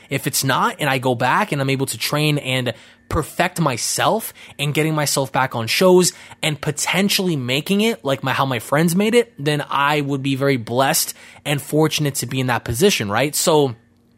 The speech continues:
it's really weird because I wanna leave New York too. I just, first of all, I don't know where I'm gonna go, and I don't know if I'm finished with New York. Um, I love New York. I think some of the people here are just so fucking stingy.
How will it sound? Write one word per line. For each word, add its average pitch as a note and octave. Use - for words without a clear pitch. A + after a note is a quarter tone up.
it's D#3+
really G#3+
weird C#3+
because B2+
I F3+
wanna A#3
leave A3+
New G3+
York G3
too. B2
I D3+
just, D#3
first -
of D3+
all, C#3+
I C#3
don't C3+
know C3+
where B2+
I'm A#2+
gonna A2+
go, C#3+
and C#3+
I C3+
don't D#3
know D3+
if D3
I'm C#3+
finished B2+
with B2+
New C3
York. A2
Um, A#2
I B2
love D#3
New F3
York. E3+
I E3+
think F4
some C#4
of D#3
the A#2+
people C#3+
here A#2
are A#2
just A#2+
so -
fucking -
stingy. B2+